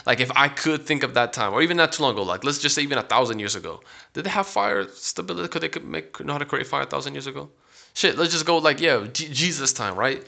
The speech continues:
Let's go to B C, two thousand years ago then. I just wouldn't think people now, I don't know if they even thought in the terms of two thousand, 'cause the Sumerians, you know, ha-, had to help, help us a lot with time, like the whole sixty thing with sixty seconds in a minute,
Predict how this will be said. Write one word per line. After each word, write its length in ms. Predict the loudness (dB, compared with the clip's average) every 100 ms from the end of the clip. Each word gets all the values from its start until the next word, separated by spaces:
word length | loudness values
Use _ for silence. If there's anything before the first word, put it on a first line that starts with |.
| -14
Let's 80 | -6
go 100 | -2
to 80 | -2
B 180 | -2 -2
C, 280 | -2 -2 -4
two 160 | -4
thousand 300 | -2 -2 -2
years 120 | -6
ago 200 | -4 -6
then. 180 | -8 -10 -16 -20 -20 _ -20 -20 -4
I 120 | -2
just 260 | 0 -4 -2
wouldn't 340 | -2 -2 -6
think 460 | -12 -12 -12 -20 _ _ _ _ _ _ _ _ _ _ _ _ _ _ _ _ _ _ _ _ _ -8
people 300 | -6 -4 -6
now, 400 | -2 -2 -2 2
I 120 | 2
don't 100 | 4
know 80 | 2
if 80 | 2
they 80 | 0
even 220 | 0 -2
thought 440 | 4 6 6 2 -12 _ _ -8
in 120 | -6
the 120 | -6
terms 260 | -2 0 0
of 80 | -4
two 120 | -4
thousand, 120 | -2
'cause 120 | -4
the 100 | 0
Sumerians, 640 | 0 0 0 0 -2 -2 -4
you 60 |
know, 280 | -2 -2 -2
ha-, 200 | -4 -2
had 300 | 0 0 -2
to 80 | -8
help, 320 | -4 -4 -6 -20 -20 -6
help 240 | -4 -2
us 80 | -2
a 40 |
lot 200 | 0 -2
with 100 | -2
time, 300 | -4 -2 -2
like 100 | -2
the 60 | -4
whole 160 | -2 2
sixty 380 | 2 0 -4
thing 200 | -4 -4
with 120 | -2 -2
sixty 260 | -2 -4
seconds 400 | -2 -2 -2 -4
in 80 | -4
a 40 |
minute, 560 | -4 -2 -2 -6 -14